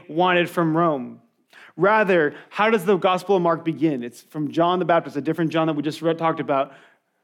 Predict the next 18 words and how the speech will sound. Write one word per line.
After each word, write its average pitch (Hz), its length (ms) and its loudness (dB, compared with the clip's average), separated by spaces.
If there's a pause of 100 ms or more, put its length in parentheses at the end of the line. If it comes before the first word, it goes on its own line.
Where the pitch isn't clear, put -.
(140)
proclaiming 190 640 0
a 175 40 2
message, 165 680 0 (260)
"Repent 175 540 -2 (120)
and 156 200 -4
believe." 135 640 -2 (180)
Repentance 175 480 -2
for - 120 -10
the - 80 -6
forgiveness 156 640 -4
of 127 160 -12
sins. 107 800 -16 (1500)
Because 165 300 0
ultimately, 185 640 0 (180)
that 170 480 0
was 147 280 -2
the 139 100 -8
real 131 260 -6